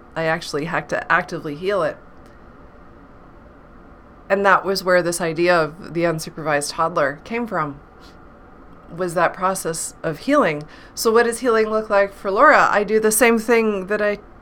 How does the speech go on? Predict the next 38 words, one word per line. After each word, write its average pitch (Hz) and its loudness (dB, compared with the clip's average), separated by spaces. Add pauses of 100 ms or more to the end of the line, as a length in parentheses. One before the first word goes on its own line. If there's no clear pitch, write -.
(120)
offer 214 -2
you 240 -4
guys. 156 -6 (380)
There's 185 -10
no 196 0
difference. 190 -2
I, - -6
I 180 -6
don't, 175 -8 (160)
I - -18
don't 190 -2
have 185 -6
a 185 -8
magic 165 -8
trick 165 -8
in 175 -16
the 151 -14
background. 156 -4 (680)
Um, 170 -6
there's 180 -6
not 190 0
a 202 -4
big 175 -6
secret - -4
that - -6
I'm 170 -4
gonna 175 -2
ask 156 0
you 170 -10
for - -16
thousands 175 -4
of 160 -16
dollars 165 0
for - -10
me 180 -6
to 156 -6
tell 196 2
you. 220 -2